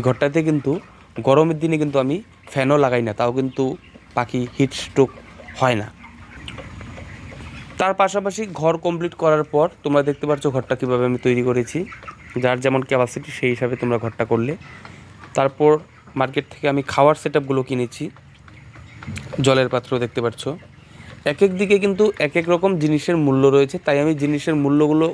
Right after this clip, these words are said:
এখানে তুলে ধরলাম না। তোমাদের মোটামুটি একটা খরচ হিসাব আমি তুলে ধরেছি, কম খরচের হিসাবও তোমাদের সামনে তুলে ধরেছি, বেশি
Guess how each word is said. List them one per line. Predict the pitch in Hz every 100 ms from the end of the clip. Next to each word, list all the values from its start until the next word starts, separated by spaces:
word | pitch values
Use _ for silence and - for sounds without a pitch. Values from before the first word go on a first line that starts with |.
| -
এখানে | 127 143 160
তুলে | 139 135
ধরলাম | 127 135 160 117
না। | 113 - - - - - - - - - - - - -
তোমাদের | 135 127 127
মোটামুটি | 139 147 151 151 151
একটা | - 151 147 -
খরচ | 139 139 143
হিসাব | 135 143 139
আমি | 135
তুলে | 147 147
ধরেছি, | 151 156 151 170 175 - - - - - 147
কম | 151 156
খরচের | 170 175 160 180 156 -
হিসাবও | 147 143 139 143
তোমাদের | 139 139 - -
সামনে | 131 131 127
তুলে | 147 160
ধরেছি, | 165 156 165 175 - - - - - - - - - - 127 131
বেশি | 151 -